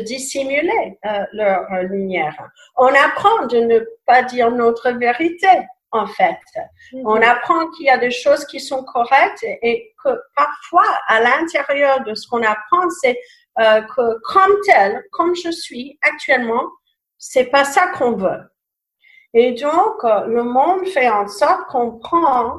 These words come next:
Speaker 1: souvent, pas tout le monde, mais souvent un enfant va prendre un pas en retrait et, hum, euh, euh, jouer le jeu comme on est demandé.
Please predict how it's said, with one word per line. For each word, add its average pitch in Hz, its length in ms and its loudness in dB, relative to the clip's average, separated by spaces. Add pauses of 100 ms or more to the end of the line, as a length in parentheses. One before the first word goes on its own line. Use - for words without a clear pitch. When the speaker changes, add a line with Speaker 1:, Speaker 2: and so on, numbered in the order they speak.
(140)
Speaker 1:
souvent, 226 840 -4
pas 302 100 -2
tout 320 220 -12
le 220 60 -6
monde, 196 340 -4
mais 208 100 -4
souvent 254 600 -4
un 220 180 -4
enfant 208 560 -4
va 208 240 2
prendre 302 320 -6
un 220 180 -6 (100)
pas 233 280 4
en 202 120 -6
retrait 185 420 -6 (1300)
et, 220 540 2 (100)
hum, 233 520 -8 (120)
euh, 233 60 -4 (320)
euh, 214 200 -2
jouer 311 480 4
le 240 160 4
jeu 226 200 -4 (360)
comme 254 160 -2
on 233 140 2
est 208 140 -2
demandé. 202 680 -4